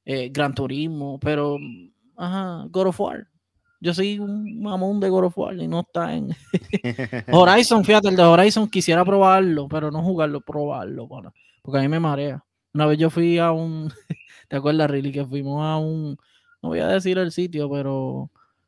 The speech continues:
Speaker 1: me, eh, rima con Duster.
Speaker 2: La
Speaker 1: <laughs> Allá en Ba-, en, en, en Ba-, en el norte,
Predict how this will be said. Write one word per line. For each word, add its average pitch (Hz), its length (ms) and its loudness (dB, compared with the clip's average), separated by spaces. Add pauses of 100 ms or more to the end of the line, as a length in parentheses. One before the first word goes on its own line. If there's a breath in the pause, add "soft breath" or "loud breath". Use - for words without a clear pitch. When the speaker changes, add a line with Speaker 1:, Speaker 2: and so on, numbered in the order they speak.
(160)
Speaker 1:
me, 143 180 2 (100)
eh, 139 320 2
rima 147 340 0
con 147 640 0
Duster. 151 480 0 (540 loud breath)
Speaker 2:
La 120 180 -8 (100)
Speaker 1:
<laughs> - 100 -20
Allá 143 440 4
en 165 180 2
Ba-, 160 200 4
en, 147 360 0
en, 143 240 -4
en 143 140 -2
Ba-, 139 140 2
en 143 180 2
el 143 120 -2
norte, 156 440 0